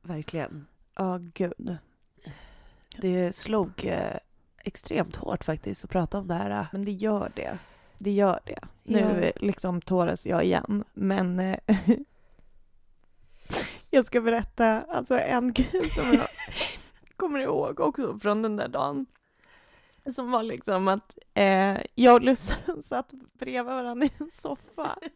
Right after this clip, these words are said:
Speaker 2: <laughs> Hemma hos Antons pappa, och hon satt och scrollade Instagram.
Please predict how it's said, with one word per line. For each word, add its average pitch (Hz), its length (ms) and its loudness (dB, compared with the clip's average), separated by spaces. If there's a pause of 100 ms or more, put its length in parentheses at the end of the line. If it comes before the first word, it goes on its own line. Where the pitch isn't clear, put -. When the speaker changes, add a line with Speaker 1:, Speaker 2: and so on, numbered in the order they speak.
(680)
Speaker 2:
<laughs> - 880 -20
Hemma 254 280 -6
hos 240 140 -4
Antons 220 380 -6
pappa, 226 640 2
och 208 500 2
hon 233 200 0
satt 202 260 -4
och 202 240 0 (140)
scrollade 196 880 0
Instagram. 254 800 -2